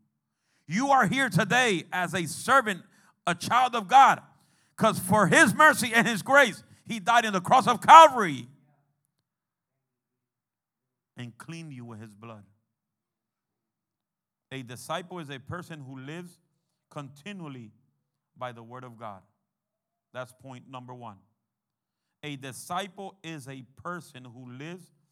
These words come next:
continually by the word of Jesus Christ. There are not only people who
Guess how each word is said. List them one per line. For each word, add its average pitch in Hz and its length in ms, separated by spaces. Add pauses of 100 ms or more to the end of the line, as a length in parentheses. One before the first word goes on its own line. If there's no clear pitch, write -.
(280)
continually 147 960 (580)
by 123 220
the 117 140
word 131 420 (1700)
of 107 180
Jesus 117 380
Christ. 98 480 (360)
There 160 220
are 151 120
not 160 280
only 170 240
people 151 400
who 135 300